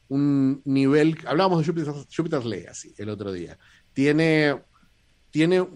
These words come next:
es un presupuesto barato, lo, vos te das cuenta que esto es, esto no es una superproducción como las que está acostumbrado a, a hacer Ridley, pero economiza muy bien los recursos. Hay, em, hay un personaje que, que entra en una especie de, de furia asesina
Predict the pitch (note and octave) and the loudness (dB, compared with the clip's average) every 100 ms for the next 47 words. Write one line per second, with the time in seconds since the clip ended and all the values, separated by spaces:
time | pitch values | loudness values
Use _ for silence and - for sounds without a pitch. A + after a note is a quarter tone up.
0 | - - E3 D#3+ G3 E3+ D3+ D3+ D#3 F3+ | -18 -8 -6 -2 0 0 -2 -2 0 2
1 | C#3 E3 D3 A2+ C#3+ D#3 A#2+ C#3 C3+ C#3+ | 4 4 4 0 -4 -2 -2 -2 0 2
2 | F3+ - A#2+ A2+ B2+ A#2+ C3+ C#3 A#2 A2 | 2 0 -4 -4 -6 -4 -4 -4 -10 -6
3 | A#2+ A#2 A#2 - - - A2+ B2+ C3 C#3+ | -4 -2 -4 -10 -14 -14 -10 -6 -4 -2
4 | C#3+ A#2+ - B2+ A2+ A#2+ A#2 D#3+ C3 G2 | -4 -4 -2 -2 -2 -2 -2 -4 -4 -8
5 | - G#2+ G#2+ A2+ A2+ A#2 A2 G#2+ - _ | -12 -14 -12 -6 -2 -2 -2 -6 -14 _
6 | _ G2 G2+ F#2 G#2+ - C#3 C#3 D#3 B2 | _ -10 -8 -8 -6 0 0 0 -2 0
7 | D#3 E3 - _ F3+ F#3 G#3 D#3 D3 C3+ | -2 -2 -10 _ 4 4 2 0 2 4
8 | E3 F#3+ F3+ D3 C#3 E3+ G3+ B2+ A2 G2+ | 2 0 -2 -2 -2 0 0 -2 -4 -8
9 | G2+ G2 G2 - - B2+ D3 D3+ - _ | -10 -12 -14 -10 -6 -2 -2 -4 -12 _
10 | - A2+ G#2+ G#2+ A2 - _ _ _ - | -10 -8 -6 -6 -10 -16 _ _ _ -2
11 | C#3 D3 D3 - C3+ D#3 E3 D3+ C3 B2 | 0 2 0 -2 -2 -2 -4 -4 -2 0
12 | A#2 A2 A#2+ A#2+ A#2+ C3+ C3+ C3+ A#2+ B2 | -2 -4 -6 -6 -4 -4 -4 -2 -4 -4
13 | A2+ C3+ D3+ B2+ A2+ A2 - C4+ B3 C#3 | -6 -6 -2 -2 -2 -4 -2 0 2 2
14 | A#2+ A#2+ - A3 C3 A2 | 0 -4 -2 0 0 -2